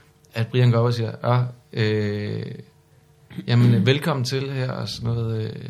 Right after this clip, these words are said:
"det er jo open mic. Er der nogen her, der ikke har været til open mic før?" Og så sidder der en gammel idiot midt i salen, som rækker hånden op.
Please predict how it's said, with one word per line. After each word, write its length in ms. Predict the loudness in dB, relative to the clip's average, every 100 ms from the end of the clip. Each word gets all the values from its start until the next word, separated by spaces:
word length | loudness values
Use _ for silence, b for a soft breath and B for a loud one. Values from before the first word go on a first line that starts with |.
| -10
"det 80 | -8
er 20 | -6
jo 120 | -2
open 220 | 0 0
mic. 160 | 0 -4 -6
Er 80 | -4
der 60 |
nogen 220 | 0 0 -2
her, 120 | -4
der 180 | -6 -6 -10 -8
ikke 140 | -6
har 80 | -4
været 140 | -4 -6
til 160 | -6
open 200 | -4 -2
mic 140 | -2 -4
før?" 140 | -8 -12 -14 b b b b
Og 80 | -8
så 100 | -6
sidder 240 | -2 0
der 100 | -2 -4
en 300 | -6 -4 -2
gammel 340 | -2 0 -2 -2
idiot 360 | -2 -2 -6 -6
midt 180 | -4 -4
i 40 |
salen, 380 | -2 -4 -4 -6
som 200 | -4 -6
rækker 260 | -4 -6 -4
hånden 260 | -4 -4
op. 80 | -4